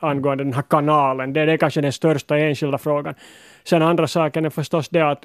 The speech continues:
att ha med sig rätt utrustning och tillräckligt med mat och sånt som det här, att, att man klarar sig, mat och vatten.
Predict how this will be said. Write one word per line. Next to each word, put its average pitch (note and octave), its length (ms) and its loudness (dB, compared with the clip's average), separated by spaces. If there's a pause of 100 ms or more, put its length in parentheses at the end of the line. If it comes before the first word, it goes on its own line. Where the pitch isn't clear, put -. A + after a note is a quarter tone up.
(140)
att D3 220 -4
ha D3+ 240 0
med D3 220 2
sig C#3+ 160 0
rätt D3+ 260 -2
utrustning C#3+ 880 0
och C#3+ 400 0
tillräckligt C#3+ 440 -2
med C#3+ 240 -2
mat D3+ 440 0
och C#3 80 -6
sånt C#3 280 -2
som C3+ 200 -8
det C#3 80 -6
här, C#3+ 240 -6 (520)
att, D#3 180 -2
att C#3 100 -2
man D3 160 -2
klarar C#3+ 480 0
sig, C3+ 200 -4
mat C#3 300 -2
och C#3 60 -4
vatten. - 600 -4